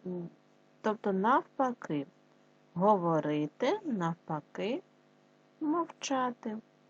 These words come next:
Стояти, навпаки, сидіти. Піднімати, навпаки, опускати.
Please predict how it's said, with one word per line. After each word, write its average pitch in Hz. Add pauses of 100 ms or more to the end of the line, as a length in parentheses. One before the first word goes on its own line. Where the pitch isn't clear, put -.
(420)
Стояти, 160 (180)
навпаки, 175 (600)
сидіти. 196 (1700)
Піднімати, 156 (920)
навпаки, 165 (1000)
опускати. 208